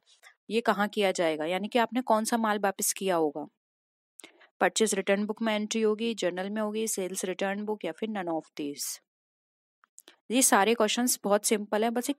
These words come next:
छोटा सा, अ, यहाँ पर बेसिक रूल है, वो आपको बस माइंड में लेना है और ये सारे क्वेश्चन सॉल्व हो जाएंगे। बस छोटी सी चीज़ है,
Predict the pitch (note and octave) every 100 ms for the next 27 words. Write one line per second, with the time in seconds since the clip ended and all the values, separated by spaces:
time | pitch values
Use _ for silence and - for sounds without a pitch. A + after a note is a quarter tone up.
0 | - - C4 B3+ B3 A#3 - C4 D4 -
1 | - - - F#3+ G3 G#3 G#3 - B3 C4+
2 | - - F#3 A3+ A3+ C4 G#3+ G#3 A3 G#3+
3 | A#3 A#3 A3 A3 G#3 - G#3+ A#3 - G#3+
4 | G3 F#3+ G#3+ G#3 G3 F#3+ G3 A#3 A3+ A3+
5 | - G3+ G3+ A3 G3+ G3 G3+ F#3+ A3 A3
6 | G3+ F#3+ F#3 F3 E3+ F#3+ A#3+ - A#3 A3
7 | A#3 A#3+ - G#3+ G3+ B3+